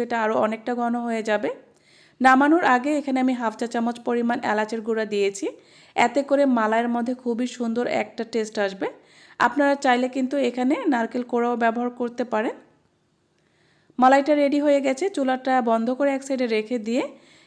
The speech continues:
এদিকে আমি কাপের জন্য সেমাইটা রেডি করে নিব। এর জন্য এখানে আমি দুইশো গ্রামের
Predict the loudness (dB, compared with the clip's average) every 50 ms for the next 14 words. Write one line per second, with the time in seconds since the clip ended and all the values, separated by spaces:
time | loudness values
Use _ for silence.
0 | _ -2 -2 0 0 0 0 0 2 2 2 2 2 2 2 2 2 0 0 0
1 | 0 -2 -2 -2 -2 -2 -2 0 0 0 0 -2 -2 -2 -2 -2 -2 -4 -2 -2
2 | 0 0 0 -2 -2 -4 -4 -4 -4 -4 -12 _ _ _ _ _ _ _ 4 4
3 | 4 4 4 2 2 4 2 2 0 0 0 0 2 0 0 0 0 -2 -2 -2
4 | -4 -2 0 0 2 2 2 0